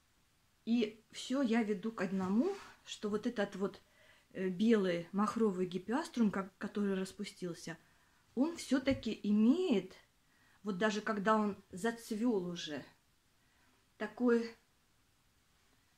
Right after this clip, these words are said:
оттенок топлёного молока. Вчера он был буквально жёлтый, у него был какой-то цвет сливочного масла домашнего.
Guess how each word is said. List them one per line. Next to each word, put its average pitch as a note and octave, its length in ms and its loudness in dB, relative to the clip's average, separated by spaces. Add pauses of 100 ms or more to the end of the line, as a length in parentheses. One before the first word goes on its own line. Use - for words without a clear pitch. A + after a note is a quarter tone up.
(100)
оттенок D4 640 -2
топлёного B3+ 560 2
молока. B3 720 4 (800)
Вчера A#3+ 400 2
он A#3+ 160 4
был A#3+ 180 0
буквально A#3 640 0
жёлтый, C4 420 2
у F#3+ 60 2
него G3+ 240 -2
был G#3 140 -2
какой-то G3+ 460 -4 (520)
цвет C#4+ 360 -2
сливочного A#3 760 -2
масла F3 500 -6
домашнего. F3 720 -10